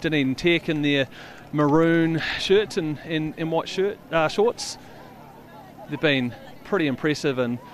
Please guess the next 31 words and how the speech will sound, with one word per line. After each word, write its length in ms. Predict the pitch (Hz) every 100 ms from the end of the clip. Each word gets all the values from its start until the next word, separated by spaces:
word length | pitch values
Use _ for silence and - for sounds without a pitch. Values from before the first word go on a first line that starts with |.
| -
deserve 640 | - 143 180 175 160 - - - - -
to 120 | - 135
lead, 460 | 170 143 269 269 - - -
uh, 240 | 143 147
but 260 | 143 160 - - 165
University 480 | 208 190 185 -
have 100 | 147 - -
pr-, 120 | - 165
put 260 | - 170
up 100 | 147
a 140 | - -
pretty 160 | 151
good 160 | 147 131
account 320 | - 135 -
for 60 | 135
themselves, 480 | 131 131 120 120
and 120 | 120 117 - -
will 80 | -
be 80 | 175
a 60 |
wee 140 | 180 170
bit 220 | 147 -
disappointed 500 | 165 - 151 175 165
to 260 | 156 123 117 - - -
be 100 | 143
three 280 | - 156 139
goals 340 | 127 120 120 -
down 400 | 131 123 117 - - - - 135
at 180 | -
the 60 | 120
break. 320 | 117 120 175